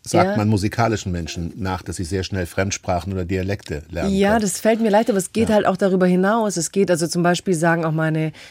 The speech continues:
Speaker 2: kroatischen oder englischen oder spanischen Freunde, wenn ich Deutsch rede, also ich verfalle ganz schnell in das, was um mich
Speaker 1: Mhm.
Speaker 2: herum,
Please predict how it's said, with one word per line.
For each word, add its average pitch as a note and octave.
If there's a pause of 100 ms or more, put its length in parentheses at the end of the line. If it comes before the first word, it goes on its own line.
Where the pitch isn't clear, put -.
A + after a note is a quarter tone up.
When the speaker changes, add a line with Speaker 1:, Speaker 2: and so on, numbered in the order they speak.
Speaker 2:
kroatischen F#3
oder D#3+
englischen F#3+
oder D#3
spanischen F3+
Freunde, F3+
wenn D#3+
ich D3+
Deutsch F3+
rede, F#3+
also E3
ich D3+
verfalle G3+
ganz G3+
schnell G3+
in F#3
das, E3
was F3
um F3+
mich A2+
Speaker 1:
Mhm. -
Speaker 2:
herum, F3+